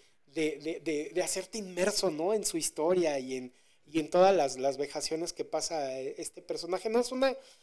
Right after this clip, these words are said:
es una maravilla, es una obra increíble. Eh, tiene una continuación que se llama Otoño Azteca, que sí escribió Gary Jennings.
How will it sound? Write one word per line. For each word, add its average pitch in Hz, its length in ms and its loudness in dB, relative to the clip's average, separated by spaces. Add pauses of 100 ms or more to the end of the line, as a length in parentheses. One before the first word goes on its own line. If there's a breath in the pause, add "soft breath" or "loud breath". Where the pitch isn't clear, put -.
(120)
es 233 180 2
una 254 200 -2
maravilla, 165 540 -2
es 208 160 -2
una 208 220 -4
obra 202 180 2
increíble. 165 800 -2 (440 soft breath)
Eh, 196 180 4 (100)
tiene 311 440 2
una 247 340 -2
continuación 185 920 -2 (100)
que 180 120 -6
se 156 180 -4
llama 165 300 -2
Otoño 180 360 -6
Azteca, 240 500 0
que 160 120 -4
sí 160 200 -6
escribió 165 380 -8
Gary 160 220 -2
Jennings. 170 460 -8